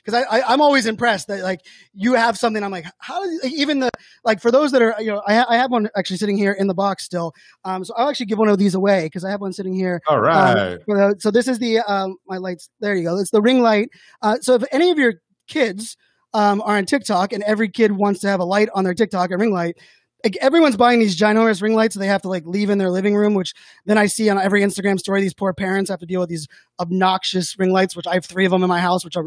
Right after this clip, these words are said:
Speaker 1: obnoxious. I love that yours is, like, tabletop, plugs into U S B, U S B to wall or U S B, um, like I had to a power supply. But, like, what, what, ele-, what are, maybe what, what's your secret? What's the enablement that allows you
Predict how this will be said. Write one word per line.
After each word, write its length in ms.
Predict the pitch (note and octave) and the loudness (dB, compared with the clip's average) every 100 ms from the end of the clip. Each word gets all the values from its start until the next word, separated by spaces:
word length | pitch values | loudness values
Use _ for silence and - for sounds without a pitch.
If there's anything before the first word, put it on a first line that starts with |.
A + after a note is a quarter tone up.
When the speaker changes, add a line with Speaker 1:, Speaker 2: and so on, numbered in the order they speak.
| - | -8
Speaker 1:
obnoxious. 540 | F3 F3 F3+ G#3 G3+ _ - - - | -6 -6 -6 -10 -14 _ -20 -12 -2
I 60 | |
love 160 | A3+ B3 | 4 4
that 80 | B3 | 4
yours 220 | G#3+ G#3 | 4 4
is, 120 | G3+ G3+ | 2 -2
like, 100 | F3+ _ _ | -4 _ _
tabletop, 600 | A#3+ A3 A#3 A3+ G#3+ G#3 _ _ - | 0 4 2 0 -2 -6 _ _ -4
plugs 220 | A#3+ A3 | -2 2
into 140 | A3+ | 0
U 180 | A3 A3 | 2 0
S 100 | G#3 | 0
B, 260 | G3 A3 B3 | -6 -6 -6
U 240 | A3 A3 A3+ | -2 2 2
S 80 | - | 0
B 100 | A3+ | -2
to 80 | F#3 | 0
wall 360 | F#3+ G#3 G#3+ | 2 4 2
or 140 | G3+ G3 | 0 -2
U 140 | G3+ | -2
S 120 | G3 | -2
B, 300 | - G3+ G3 G3+ | -4 -6 -4 -4
um, 180 | F3+ F3+ | -6 -6
like 140 | F3+ | -8
I 60 | F#3 | -8
had 260 | G3+ F#3 E3 | -6 -8 -8
to 80 | G3+ | -10
a 20 | |
power 260 | F#3+ F#3+ F#3+ | -4 -4 -4
supply. 400 | F#3 F#3+ F#3 F3+ - - - | -4 -2 -2 -4 -10 -20 -4
But, 80 | C#4 | 4
like, 180 | B3+ G3+ _ _ _ _ _ _ _ _ | 4 2 _ _ _ _ _ _ _ _
what, 220 | G#3 C4+ D4 A3 _ _ _ | -2 -2 -2 -12 _ _ _
what, 240 | G3+ B3 F#4 | -6 0 2
ele-, 300 | C#4 B3 - | 2 2 0
what 200 | A#3+ E4+ | 0 2
are, 100 | A#3 A3+ | 0 0
maybe 180 | C#4 | 0
what, 240 | G#3+ C4 C#4+ | 2 0 2
what's 260 | C4 - B3 _ | -2 -2 -16 _
your 180 | G3+ A#3 | -2 0
secret? 400 | A3 A#3+ A#3 D4 | 0 -2 0 2
What's 200 | A#3 A#3+ | 2 2
the 160 | B3+ A3+ | 0 0
enablement 400 | G#3 G#3+ A3 G3+ | 2 0 0 0
that 80 | F#3 | -2
allows 340 | F#3 F#3+ E3+ | -2 -2 -2
you 320 | G3 G3+ F3+ | -2 -2 -2